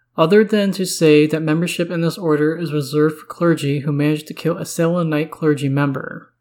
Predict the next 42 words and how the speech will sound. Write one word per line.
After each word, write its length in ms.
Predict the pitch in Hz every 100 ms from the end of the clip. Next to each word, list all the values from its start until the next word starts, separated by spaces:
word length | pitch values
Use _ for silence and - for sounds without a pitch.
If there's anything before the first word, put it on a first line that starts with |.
| _ _ _ _ -
They 120 | 156
have 160 | 160 160
reportedly 680 | 160 - 180 190 190 208
existed 520 | 190 147 165 165 160 165
as 220 | 165 156
an 80 | 170
organization 840 | 160 160 165 160 147 139 - 139
as 160 | 147 -
far 220 | 147 156
back 320 | 143 139 139
as 120 | 170
the 80 | 151
Netheril 500 | 143 139 156 151 139
Empire. 640 | 139 135 - - - - _ _ _ _ _ _ _ _ _ -
Dark 280 | 165 202 -
Cloaks 440 | 202 185 190 - - _
are 80 | -
an 80 | 156
unusual 560 | 143 143 156 175 185 185
body 400 | 151 147 147 147
within 320 | 143 143 139
the 80 | 135
Sharran 380 | - 135 135
faith. 520 | 127 151 143 143 - _ _ _ _ _ _
They 100 | 160
serve 280 | - 170 160
as 160 | 151
diviners 720 | 139 135 156 170 180 180 180 -
and 140 | 170
as 160 | 160 143
those 300 | 147 147 -
set 140 | 165
up 140 | 190 190
to 60 |
try 340 | - - 160 151
and 140 | 143
help 220 | 151 156
individuals 540 | 196 160 151 147 143 143
forget 400 | 160 - 147 -
their 100 | 151
past 400 | - 143 143 -
pains. 680 | 151 147 147 147 165 -